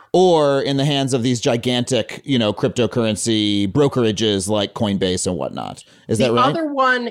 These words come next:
Speaker 2: is the miners themselves. So,
Speaker 1: Mm.
Speaker 2: uh, that Bitcoin, despite being no central authority, you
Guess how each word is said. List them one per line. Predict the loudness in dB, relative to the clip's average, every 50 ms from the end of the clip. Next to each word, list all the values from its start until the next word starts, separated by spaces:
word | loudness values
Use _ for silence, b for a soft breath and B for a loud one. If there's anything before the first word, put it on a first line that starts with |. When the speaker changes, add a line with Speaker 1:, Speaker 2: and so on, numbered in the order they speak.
| -6 _
Speaker 2:
is | -2 0 0 0 0 0 0 0 -2 -4 -10 -4 -2
the | -2 0 0 0 0
miners | 0 2 2 2 2 2 0 0 -2 -4 -4
themselves. | -4 -4 -4 -4 -4 -2 -2 -2 -2 -2 -6 _ -10
So, | -8 -6 -4 -2 0 2 2 2 2 2 2 2 0 0 0 -2 -4 -6 _ _
Speaker 1:
Mm. | 2
Speaker 2:
uh, | 2 4 4 2 0 -2 -6 _ _ _ _ _ _ _ _ _ _ _ _
that | 0 0 0 -2 -4 -14 -4 0
Bitcoin, | 0 0 0 -2 _ -2 0 2 2 2 2 0 -2 -4 -6 -10 _ b b b b b b
despite | -2 -2 0 -2 -2 0 0 0 0 -2 -2
being | -2 0 0 2 2 2 2 2 2
no | 2 2 2
central | 0 -2 -4 -4 -4 -2 0 0 0 0
authority, | 0 0 0 0 0 2 0 0 0 -2 -2 -4 -6 _ _ _ _ _ _ _ _ _ _ _ _ _ _ _ _ _ _ _ _ _ _
you | 0 2 2 2